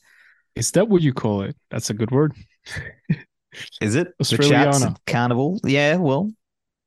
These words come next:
Speaker 1: Yeah.
Speaker 2: you know.
Speaker 1: Yeah, I haven't heard that, uh, that term for, like, the whole thing, but yeah.
Speaker 2: I
Speaker 1: Big
Speaker 2: made
Speaker 1: fan
Speaker 2: that
Speaker 1: of
Speaker 2: up.
Speaker 1: both. Yeah.
Speaker 2: That's cool.
Speaker 1: Had me Googling what smoko is, et cetera.
Speaker 2: Oh,
Speaker 1: <laughs>
Speaker 2: really? What do you guys call it over there?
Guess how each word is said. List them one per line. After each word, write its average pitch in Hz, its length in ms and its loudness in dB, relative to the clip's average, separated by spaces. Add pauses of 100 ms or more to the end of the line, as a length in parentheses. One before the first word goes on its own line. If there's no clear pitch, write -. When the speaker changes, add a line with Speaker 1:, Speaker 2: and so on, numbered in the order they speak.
Speaker 1:
Yeah. 180 180 4
Speaker 2:
you 107 80 2
know. 117 100 -2 (160)
Speaker 1:
Yeah, 147 240 2
I 131 40 0
haven't 139 220 2
heard 135 200 2
that, 127 180 2 (180)
uh, 110 320 -6
that 110 180 -8
term 135 240 0
for, 110 340 -2
like, 107 200 -4
the 101 100 -4
whole 110 220 -4
thing, 127 340 -2 (120)
but 117 100 -6
yeah. 117 160 -4 (480)
Speaker 2:
I 120 140 2
Speaker 1:
Big - 80 4
Speaker 2:
made 98 100 0
Speaker 1:
fan 139 100 2
Speaker 2:
that 87 180 0
Speaker 1:
of 82 60 -2
Speaker 2:
up. - 60 0
Speaker 1:
both. - 360 -10 (320)
Yeah. 110 100 -10
Speaker 2:
That's 98 220 -2
cool. 82 320 -6 (760)
Speaker 1:
Had 120 140 -4
me 113 140 2
Googling 110 480 0
what 107 180 0
smoko 113 720 -4
is, - 360 -18
et 104 120 -12
cetera. 107 240 -4
Speaker 2:
Oh, 127 720 2 (240)
Speaker 1:
<laughs> - 180 -8
Speaker 2:
really? 120 380 2
What 175 160 2
do 160 60 2
you 185 120 2
guys 156 260 0
call 123 320 0
it 107 60 0
over 95 220 -2
there? 85 160 -2